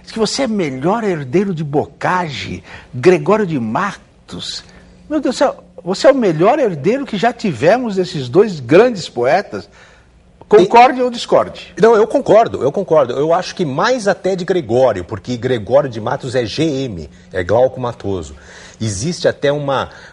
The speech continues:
Speaker 2: uma, uma, uma simbiose, uma identidade assim, onomástica, fônica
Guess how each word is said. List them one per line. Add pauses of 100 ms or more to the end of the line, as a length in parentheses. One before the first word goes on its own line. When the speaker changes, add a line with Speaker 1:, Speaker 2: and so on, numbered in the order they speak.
Speaker 2:
uma,
uma,
uma
simbiose,
uma
identidade
assim,
onomástica,
fônica